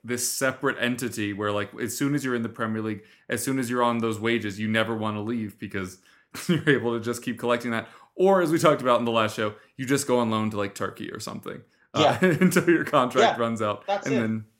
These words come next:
Speaker 1: yeah, then you reset your own market. Which, by the way, in case people haven't been watching, if you have a Premier League footballer that you really liked anywhere from, like, four to eight years ago, they're playing in Turkey right now. Pretty
Speaker 2: Yeah, if you
Speaker 1: confident.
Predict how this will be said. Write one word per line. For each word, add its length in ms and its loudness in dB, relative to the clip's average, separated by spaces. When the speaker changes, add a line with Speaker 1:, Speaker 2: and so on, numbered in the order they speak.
Speaker 1:
yeah, 180 -2
then 160 -4
you 80 -2
reset 360 -4
your 120 -2
own 120 -2
market. 380 -6
Which, 180 4
by 100 6
the 80 2
way, 140 2
in 80 -2
case 160 -2
people 200 0
haven't 160 2
been 140 -2
watching, 400 2
if 180 -4
you 180 -2
have 140 0
a 60 0
Premier 320 -2
League 180 -2
footballer 440 -4
that 180 -6
you 120 -2
really 360 2
liked 380 -2
anywhere 460 2
from, 160 -4
like, 160 -2
four 300 2
to 80 2
eight 300 -4
years 200 -2
ago, 300 -4
they're 140 0
playing 260 -2
in 80 -4
Turkey 320 -8
right 200 -14
now. 260 -18
Pretty 480 6
Speaker 2:
Yeah, 60 -2
if 180 0
you 60 -6
Speaker 1:
confident. 340 -10